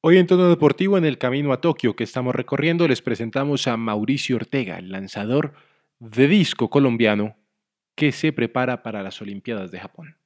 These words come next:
Hay miles de kilómetros entre Colombia y Japón.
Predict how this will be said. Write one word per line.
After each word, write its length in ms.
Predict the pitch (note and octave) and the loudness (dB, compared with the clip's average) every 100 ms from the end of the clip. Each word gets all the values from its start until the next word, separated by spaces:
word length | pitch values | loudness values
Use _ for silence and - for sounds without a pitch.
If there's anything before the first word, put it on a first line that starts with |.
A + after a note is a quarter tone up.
| _ | _
Hay 460 | C#3+ D#3+ E3+ - _ _ _ _ | -4 -2 -4 -8 _ _ _ _
miles 800 | - D#3+ G3 A#3 B3 C4 A3 C3+ | -6 -2 0 0 0 0 -4 -8
de 160 | D3+ D#3 | -2 -2
kilómetros 720 | - D#3 F3+ D#3 A#2+ A#2+ G#2 | 0 0 2 2 0 -2 -2
entre 320 | A#2+ G#2 B2 | -4 -4 -4
Colombia 580 | C3 D3 E3 F3 G3+ G#3 _ _ _ | -2 -2 -2 -2 -4 -4 _ _ _
y 140 | D3+ A#2 | -12 -6
Japón. 580 | A2+ - C3 F2 G2 | -6 0 -2 -2 -12